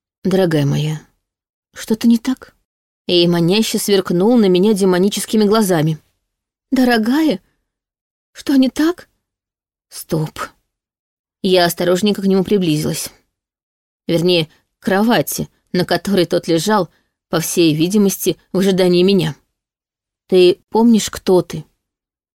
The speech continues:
И что ты здесь делаешь?» «Я твой жених», ответил он более чем уверенно. «И здесь ожидаю свою прекрасную невесту». «Просто очаровательно»,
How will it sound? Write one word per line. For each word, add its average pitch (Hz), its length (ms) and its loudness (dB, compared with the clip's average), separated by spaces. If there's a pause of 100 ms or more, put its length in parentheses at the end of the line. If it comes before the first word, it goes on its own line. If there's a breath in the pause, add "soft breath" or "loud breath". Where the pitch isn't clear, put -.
И 185 240 4
что 220 380 0
ты 214 260 0
здесь 185 340 0
делаешь?» 170 600 0 (920)
«Я 165 300 2
твой 160 240 0
жених», 147 420 -4 (680)
ответил 185 580 0
он 202 300 0 (160)
более 180 360 2
чем 233 240 0
уверенно. 160 540 2 (640)
«И 175 120 2
здесь 180 380 0
ожидаю 202 500 2
свою 147 320 -2
прекрасную 156 540 -2
невесту». 156 480 -2 (1300)
«Просто 339 420 0
очаровательно», 170 920 0